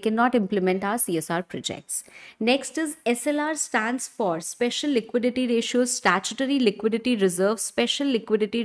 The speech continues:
reserve, none of the above। What happens is, usually एक बार में जब स्टूडेंट्स देखते हैं तो they get confused और उनको दिखता है statutory liquidity है ना, so this is going to be the correct answer।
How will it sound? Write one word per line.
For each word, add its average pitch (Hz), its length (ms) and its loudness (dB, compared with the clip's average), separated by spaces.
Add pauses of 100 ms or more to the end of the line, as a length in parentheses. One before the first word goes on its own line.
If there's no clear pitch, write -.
reserve, 185 400 0
none 175 180 2
of 175 80 -8
the 180 140 0
above। - 420 -8 (180)
What 240 200 4
happens 269 500 4
is, 185 240 2 (340)
usually 240 520 4
एक 233 200 4
बार 254 180 6
में 254 120 2
जब 262 160 -4
स्टूडेंट्स 226 400 2
देखते 202 320 2
हैं 226 140 0
तो 254 100 -2
they 233 160 4
get 233 160 2
confused 220 440 2
और 254 40 4
उनको 233 220 0
दिखता 208 320 0
है 240 160 -2
statutory 247 720 2
liquidity 247 520 2
है 240 140 4
ना, 254 120 4
so 294 200 0
this 247 160 2
is 240 140 -2
going 233 120 4
to 226 80 -2
be 240 120 0
the 247 100 -2
correct 180 320 0
answer। 180 280 0